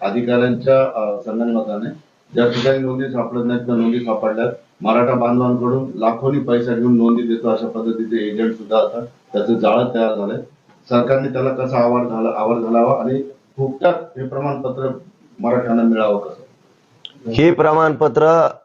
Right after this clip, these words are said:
Speaker 2: फुकट फ्री मराठ्यांना मिळणार आहे. ज्यांच्या नोंदी सापडल्या त्यांना कसलाच प्रॉब्लेम येणार नाही.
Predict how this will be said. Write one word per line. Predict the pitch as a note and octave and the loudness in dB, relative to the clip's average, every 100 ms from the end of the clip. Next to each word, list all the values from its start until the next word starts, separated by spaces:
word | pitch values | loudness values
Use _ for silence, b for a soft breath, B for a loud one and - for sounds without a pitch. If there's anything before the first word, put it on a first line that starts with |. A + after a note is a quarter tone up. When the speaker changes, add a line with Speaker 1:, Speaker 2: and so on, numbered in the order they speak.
| _ - | _ -16
Speaker 2:
फुकट | A2+ F3+ F3+ F3 - _ _ | -4 2 2 2 -8 _ _
फ्री | - C#3+ F3 | 0 2 4
मराठ्यांना | D#3 C#3 C#3 C3 B2 B2 | 4 2 0 0 0 2
मिळणार | B2 A2+ G#2 F2+ | 4 4 4 0
आहे. | G2 - _ _ _ _ _ _ _ _ _ G2 | -4 -12 _ _ _ _ _ _ _ _ _ 2
ज्यांच्या | C#3+ D3 D#3 | 2 4 4
नोंदी | C#3 D#3 E3+ | 6 6 4
सापडल्या | E3+ C#3 D3+ D3+ D#3+ | 4 2 0 2 2
त्यांना | D#3+ C#3+ C#3+ | 2 2 2
कसलाच | C#3 C#3+ - E3 D3+ | 0 -4 0 0 0
प्रॉब्लेम | C3+ C#3 C3+ C3+ A#2 | 0 2 4 4 4
येणार | A2+ G#2+ F#2 | 4 2 0
नाही. | G2 | -4